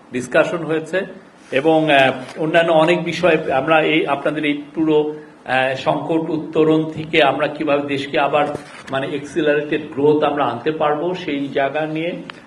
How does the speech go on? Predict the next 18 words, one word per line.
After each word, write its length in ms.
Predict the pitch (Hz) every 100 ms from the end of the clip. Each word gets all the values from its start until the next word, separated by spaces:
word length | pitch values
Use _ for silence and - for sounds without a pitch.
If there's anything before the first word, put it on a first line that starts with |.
| - -
আহ, 200 | 127 127 127 - 131
উম, 440 | 123 120 120 135
অনেকগুলো, 520 | 156 156 156 165 156
আহ, 580 | 147 143 127 123 - 131 139
প্রপোজাল 500 | 151 156 165 175 160
এসছে, 440 | 151 - 180 180 208 -
যেগুলো 260 | 120 135
নিয়ে 180 | 139 143
আলাপ 360 | 127 135 156 160
হয়েছে, 320 | 160 156 226
সেই, 320 | - 156 147 147 - - - -
আহ, 240 | 127 123 - - - - - -
আলাপের 460 | 123 143 147 151 147
অংশটুকু 580 | 139 - 165 160 165 180
আমরা 280 | 131 131 131
আপনাদের 320 | 127 131 123
সাথে 260 | - 123
শেয়ার 260 | 117 131